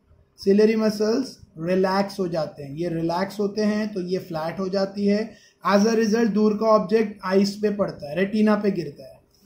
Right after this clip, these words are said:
Second case two, अगर कोई नज़दीक का object देखने की कोशिश कर रहे हैं हम, अगर हम कोई नज़दीक का object देख रहे हैं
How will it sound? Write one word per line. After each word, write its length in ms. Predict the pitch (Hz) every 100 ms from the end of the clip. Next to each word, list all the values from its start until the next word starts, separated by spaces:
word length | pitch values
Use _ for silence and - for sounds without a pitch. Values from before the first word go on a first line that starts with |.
| _ - _
Second 500 | - 190 185 214 233 226
case 360 | 208 214 208
two, 320 | 233 233 269 - - _ 160
अगर 300 | 180 240 247
कोई 160 | 269
नज़दीक 480 | 247 226 190 240 -
का 60 | 262
object 420 | 247 190 226 196
देखने 400 | 214 214 214 208
की 120 | 208 208
कोशिश 380 | 202 196 196
कर 180 | - 185
रहे 120 | 175
हैं 60 | 165
हम, 100 | 160
अगर 200 | 165 185
हम 140 | 196
कोई 140 | 202 208
नज़दीक 440 | 196 170 185 202
का 80 | 233
object 420 | 220 170 196 175
देख 220 | 180 175 175
रहे 140 | 170
हैं 400 | 165 165 185